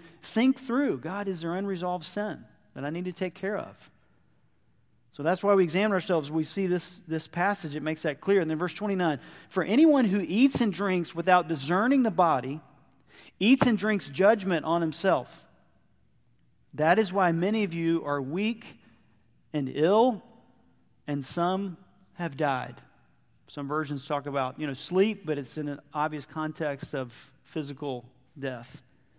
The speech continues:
Hebrews twelve six, "For the Lord disciplines the one he loves and chastises every son whom he receives." So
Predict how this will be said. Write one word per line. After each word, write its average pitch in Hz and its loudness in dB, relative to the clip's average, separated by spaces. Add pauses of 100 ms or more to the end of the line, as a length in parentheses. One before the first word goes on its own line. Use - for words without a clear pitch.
(320)
Hebrews 220 0
twelve 214 8
six, - 4
"For 196 2
the 180 4
Lord 196 6
disciplines 208 4
the 175 0
one 185 2
he 180 0
loves 160 6
and 165 -2
chastises 160 2 (320)
every 220 4
son 180 2 (480)
whom 180 -2
he 170 -2
receives." - -10 (1900)
So 208 8